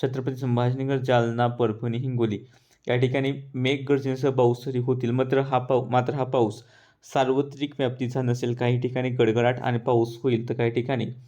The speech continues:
अ, वातावरण थोडंसं कोरडंसुद्धा राहण्याची शक्यता आहे. त्यासोबतच जर पाहिलं तर पुणे, सातारा, सांगली, कोल्हापूर आणि सोलापूरचे काही दक्षिणेकडील किंवा पश्चिमेकडील भाग असतील, मान्सूनसारखे ढग पाहायला मिळतील आणि काही भागांमध्ये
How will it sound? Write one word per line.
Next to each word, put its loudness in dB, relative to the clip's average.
अ, 2
वातावरण -2
थोडंसं -4
कोरडंसुद्धा 0
राहण्याची -6
शक्यता -6
आहे. -6
त्यासोबतच 0
जर 4
पाहिलं -2
तर 2
पुणे, -2
सातारा, 0
सांगली, -2
कोल्हापूर 0
आणि -4
सोलापूरचे 0
काही 0
दक्षिणेकडील -4
किंवा -2
पश्चिमेकडील -4
भाग -4
असतील, -2
मान्सूनसारखे 0
ढग 4
पाहायला -4
मिळतील -2
आणि 0
काही -2
भागांमध्ये 0